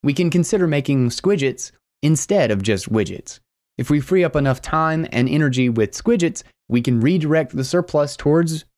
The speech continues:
gwidgets. With so many productive options beyond putting time and energy directly into the bare necessities, we can forget about our worries and our strife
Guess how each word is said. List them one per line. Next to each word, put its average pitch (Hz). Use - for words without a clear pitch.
gwidgets. 202
With 151
so 196
many 180
productive 123
options 127
beyond 123
putting 123
time 123
and 110
energy 113
directly 110
into 135
the 110
bare 117
necessities, 95
we 180
can 190
forget 147
about 139
our 127
worries 113
and 107
our 110
strife 123